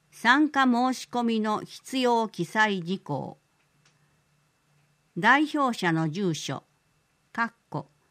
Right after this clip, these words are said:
在勤、在学資格で応募の場合は、通勤、通学先名称と所在地、閉じ、氏名、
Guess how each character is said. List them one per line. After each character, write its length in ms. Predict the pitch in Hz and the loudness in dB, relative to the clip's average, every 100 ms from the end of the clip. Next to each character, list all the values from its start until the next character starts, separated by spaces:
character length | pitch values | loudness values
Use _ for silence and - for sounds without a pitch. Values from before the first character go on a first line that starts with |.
| _ _ _ 170 | _ _ _ -4
在 300 | 214 262 294 | 0 0 -2
勤、 440 | - 247 233 220 _ - | -4 -2 -2 -4 _ -6
在 280 | 175 240 269 | 2 2 4
学 300 | 269 262 226 | 0 -2 -6
資 180 | - - | -6 -2
格 300 | 214 185 170 | -2 0 -2
で 140 | 175 | 0
応 260 | 170 208 196 | 0 0 -2
募 140 | 208 | -2
の 160 | 190 165 | -2 -2
場 220 | 156 170 | -2 -2
合 200 | 170 156 | -2 -4
は、 200 | 143 - _ _ _ _ - | -6 -8 _ _ _ _ -10
通 300 | 220 269 269 | -4 -2 -2
勤、 420 | - 240 220 190 _ _ - | -4 -2 -2 -4 _ _ -6
通 240 | 247 277 | -2 0
学 240 | 262 - | 0 -2
先 340 | - 214 - 208 | -4 -4 -2 0
名 280 | 180 190 180 | 2 2 0
称 280 | 180 175 | -2 -4
と 360 | 156 170 156 - _ _ | -4 -6 -6 -8 _ _
所 220 | - 175 | -8 -6
在 300 | 180 226 190 | -2 -2 -2
地、 280 | - - - _ _ _ _ _ - | -6 -14 -14 _ _ _ _ _ -10
閉 120 | 185 160 | -8 -6
じ、 220 | 143 - _ _ _ _ _ _ _ _ - | -10 -14 _ _ _ _ _ _ _ _ -12
氏 260 | - 277 | -2 2
名、 440 | 262 214 147 117 | 2 2 -2 -4